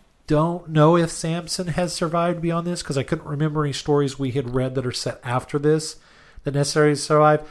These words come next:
I, in my head, believe that Samson is, uh,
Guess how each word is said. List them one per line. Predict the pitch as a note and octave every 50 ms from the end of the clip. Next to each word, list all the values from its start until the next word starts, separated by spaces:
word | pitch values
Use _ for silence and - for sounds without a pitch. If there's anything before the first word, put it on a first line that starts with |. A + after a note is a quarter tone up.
| - - - - - -
I, | D#3 D3+ D#3
in | D3+ D3 D3 C#3
my | C#3 C3+ C3+ B2
head, | - - D#3 D#3 D3 C3+ C3 C#3
believe | C3+ B2+ B2+ C3 B2 B2 B2 B2
that | B2 B2 A#2+ - - _ _ -
Samson | - - D3+ D3 D3 C#3+ C#3 - - C3
is, | B2+ B2 B2 B2 A#2 A2 - - - -
uh, | D3 C3+ B2+ A#2 A2+ A2+ A2 A2 G#2+